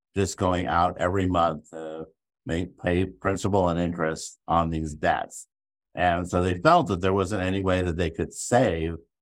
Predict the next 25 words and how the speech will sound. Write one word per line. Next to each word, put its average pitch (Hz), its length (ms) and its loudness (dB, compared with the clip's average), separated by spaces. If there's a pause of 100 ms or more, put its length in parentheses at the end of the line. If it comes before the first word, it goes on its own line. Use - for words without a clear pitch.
(220)
using 90 320 0
the 87 80 0
Bank 82 260 0
on 80 80 -4
Yourself 78 480 -4
system. 73 580 -6 (480)
And 90 180 -2
what 95 180 2
we 87 80 -2
did 131 240 2
was 101 320 0
we 95 120 2
also 92 500 0
found 87 300 0
out 123 300 2
that 85 280 -2 (400)
in 90 100 2
our 87 180 6
exploration 90 640 0
with 87 160 0
them 87 220 2
that 87 140 -2
they 85 120 0
had, 90 220 4
like, 87 280 0